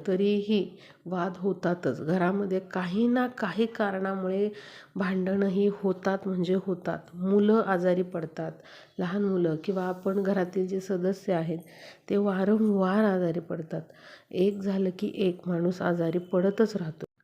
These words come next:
आणि अक्षरशः पाण्यासारखा पैसा खर्च होतो. खूप साऱ्या गोष्टींवरती डबल डबल आपण पैसा खर्च करतो आणि आजारपण असेल किंवा वायफळ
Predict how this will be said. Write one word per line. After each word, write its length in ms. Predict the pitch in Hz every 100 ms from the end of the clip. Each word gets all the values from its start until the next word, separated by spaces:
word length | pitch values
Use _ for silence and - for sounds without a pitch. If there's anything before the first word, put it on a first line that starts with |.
| _ - - - -
आणि 320 | 190 196 214 214
अक्षरशः 640 | - - 226 226 226 220
पाण्यासारखा 800 | 233 233 214 214 226 233 220 214
पैसा 340 | 208 208 202 202
खर्च 320 | - 196 185 165
होतो. 360 | 165 - 156 - - -
खूप 260 | - 247 -
साऱ्या 260 | 214 190
गोष्टींवरती 1000 | 185 180 180 180 175 180 175 - 196 196 180
डबल 400 | 185 185 208 208
डबल 300 | 196 196 196
आपण 300 | 185 190 180
पैसा 360 | 214 208 202 185
खर्च 260 | 202 185 190
करतो 640 | 180 175 - 160 156 160 - - - - -
आणि 480 | 170 170 175 180 202
आजारपण 560 | 180 180 196 202 208 185
असेल 520 | 175 - 156 151 160 156
किंवा 340 | 175 175 185
वायफळ 540 | 190 180 185 - 220